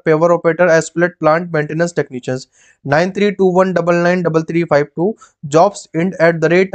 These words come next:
हमाद ग्लोबल डॉट सी ओ पे आप सीवी को ड्रॉप कर सकते हैं। नेक्स्ट रिक्वायरमेंट दुबई में ट्वेंटी फ़ोर दुबई के लिए हायरिंग है, ट्वेंटी फ़ोर में इंटरव्यू है, एसी टेक्नीशियन, इलेक्ट्रीशियन, प्लम्बर,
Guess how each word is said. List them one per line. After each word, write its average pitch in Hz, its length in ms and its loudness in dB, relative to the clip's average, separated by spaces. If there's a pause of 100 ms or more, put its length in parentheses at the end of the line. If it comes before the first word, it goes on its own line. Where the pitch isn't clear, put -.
(100)
हमाद 160 220 0
ग्लोबल 156 320 -2
डॉट 156 240 0
सी 147 180 -8
ओ 147 100 0
पे 165 100 2
आप 170 100 2
सीवी 139 280 -8
को 135 120 -2
ड्रॉप 165 320 0
कर 143 100 0
सकते - 360 -10
हैं। 120 200 -8 (540)
नेक्स्ट 170 240 0
रिक्वायरमेंट 190 440 0
दुबई 170 220 0
में 190 140 0
ट्वेंटी 180 460 -2
फ़ोर 196 320 0
दुबई 170 220 0
के 175 80 -4
लिए 180 120 2
हायरिंग 165 320 2
है, 180 60 -2
ट्वेंटी 170 280 -4
फ़ोर 170 240 2
में 160 120 -2
इंटरव्यू 160 300 -4
है, 180 80 2
एसी 165 180 -2
टेक्नीशियन, 175 380 -4
इलेक्ट्रीशियन, 170 380 -4
प्लम्बर, 147 360 -2